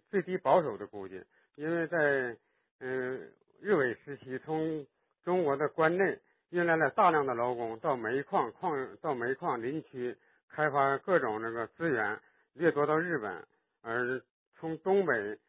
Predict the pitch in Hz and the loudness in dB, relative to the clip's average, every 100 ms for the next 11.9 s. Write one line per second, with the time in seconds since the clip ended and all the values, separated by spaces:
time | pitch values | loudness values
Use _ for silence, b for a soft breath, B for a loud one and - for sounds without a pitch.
0 | _ - 190 180 131 110 127 131 127 127 | _ -2 4 6 4 0 -2 -2 -2 -2
1 | 120 117 98 _ _ _ _ 214 226 180 | -2 -4 -8 _ _ _ _ -2 2 0
2 | - 110 120 - 135 147 143 - - 214 | 0 0 0 2 2 2 0 -2 -10 -6
3 | 170 151 156 151 139 110 107 101 85 87 | -2 0 2 2 0 -2 -8 -8 -12 -2
4 | 113 143 160 135 113 131 131 - b b | 0 2 0 -4 0 0 -2 -6 b b
5 | b 123 123 117 117 113 - 170 147 131 | b -10 -6 -6 -6 -6 -6 -2 -2 -2
6 | 120 107 _ - 165 143 147 147 123 104 | -4 -10 _ -10 -8 -2 0 2 0 -6
7 | 98 - _ _ - 147 135 127 143 131 | -8 -12 _ _ -8 -6 -2 -2 0 -2
8 | 113 - 160 127 135 135 165 131 110 - | -2 -4 -4 2 2 2 0 0 -2 -2
9 | 165 117 92 110 - _ _ _ _ _ | -4 -2 -6 -8 -10 _ _ _ _ _
10 | 117 117 113 165 170 170 113 107 107 151 | -12 -8 -4 -2 -2 -2 -2 -4 -12 -6
11 | 131 120 117 b b b 147 151 | -2 -2 -4 b b b -4 -2